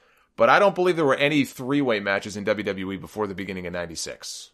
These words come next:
And then I know there were a bunch on, like, live events with, like, Bret Hart and The Undertaker and Shawn Michaels.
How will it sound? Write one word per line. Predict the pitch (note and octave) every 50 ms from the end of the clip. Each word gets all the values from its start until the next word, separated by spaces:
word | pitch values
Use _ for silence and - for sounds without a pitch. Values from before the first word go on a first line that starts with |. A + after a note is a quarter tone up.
| _ _ -
And | E2 F2 F#2
then | G2 G2+
I | G#2 G#2+
know | A2+ A#2 B2 C3 C3+ C3+ C3+
there | A#2+ B2+ B2
were | A#2 A2+ A2
a | G#2+
bunch | F#2+ A#2 A2+ A2 A2+ -
on, | G#2 G2+
like, | G2+ G2+ G2
live | G2+ G2+ G#2 G2+ G#2 G2
events | G2 F2 G2 G2 F#2+ - G2+
with, | - D2+
like, | F2+ D#2+ D2+
Bret | - G2 F#2+ F2 -
Hart | - - - G#2+ A2+ - - F2+
and | E2 E2
The | E2 F2+
Undertaker | G#2+ B2+ A#2 A#2+ G#2+ - - A2+ G#2+ G2+ - A2 G#2 G2+ G2+ G2
and | F2+ F2
Shawn | E2+ - - F#2+ E2+ E2
Michaels. | E2+ G#2 A2+ A2+ - - G#2+ G2+ G2 G2 F#2+ - - -